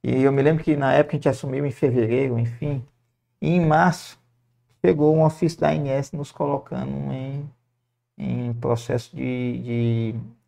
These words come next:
recuperação. A gente tinha que fazer um plano de recuperação pra agência com risco de uma intervenção fiscalizatória. Então a gente tinha dezoito meses pra propor um plano de recuperação. Nós, na época,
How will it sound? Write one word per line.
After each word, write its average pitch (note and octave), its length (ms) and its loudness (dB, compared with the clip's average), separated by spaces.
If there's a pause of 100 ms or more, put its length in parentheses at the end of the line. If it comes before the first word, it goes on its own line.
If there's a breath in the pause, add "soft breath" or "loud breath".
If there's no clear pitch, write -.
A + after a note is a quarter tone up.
(100)
recuperação. B2 680 -2 (500)
A - 40 -20
gente A#2+ 420 -10
tinha C3+ 320 -6
que B2 320 -6 (560)
fazer B2+ 220 2
um C#3+ 100 2
plano E3+ 340 4
de D#3+ 120 4
recuperação C#3+ 680 0
pra E3+ 140 -2
agência C#3+ 580 -2 (460)
com E3+ 140 -2
risco C#3+ 340 0
de C#3+ 100 -4
uma D3 140 -2
intervenção C#3 840 -2 (380)
fiscalizatória. B2 800 -2 (960)
Então C3 280 -6
a B2+ 40 0
gente B2+ 120 -4
tinha C3+ 120 -6
dezoito B2+ 380 2
meses C3 400 2
pra A#2 680 -2 (120)
propor B2 340 -4
um C#3 100 -4
plano B2 260 -6
de A#2+ 40 -4
recuperação. A#2+ 880 -2 (180)
Nós, A2+ 280 -2
na A#2+ 160 4
época, A2+ 400 0